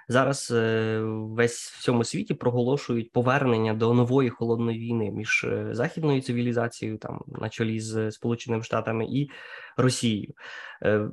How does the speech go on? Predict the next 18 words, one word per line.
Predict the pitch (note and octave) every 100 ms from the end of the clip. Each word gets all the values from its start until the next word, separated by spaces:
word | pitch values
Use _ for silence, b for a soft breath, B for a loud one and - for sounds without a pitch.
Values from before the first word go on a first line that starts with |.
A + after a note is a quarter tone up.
| F3+
це | - G#3
має, | A#3 E3+ E3+
очевидно, | D3 - B2+ D3+ D3+ C3
певні, | C3 C3+ C3+ B2+ B2 B2 A#2+ A#2 A2+ -
е, | A2+ A2 A2 A2 A2
implications | C3 B2 A#2+ B2+ B2+ - A#2+ A#2 -
для, | A2+ A2+ A2+ A2+ -
е, | A2+ A2
Організації | G#2+ A2+ A#2 A#2+ A#2+ - A2
Об'єднаних | A2+ A2 G#2+ A2
Націй, | A2 G#2 - -
тому | B2 A#2+
що, | - G#2+ - b b _ -
е, | F#2+ G2+
якщо | G#2+ A#2 - C3+
ми | B2+ A#2+
подивимося | A#2+ A#2+ A2 A2 A2 A2
на, | A2 A2 G#2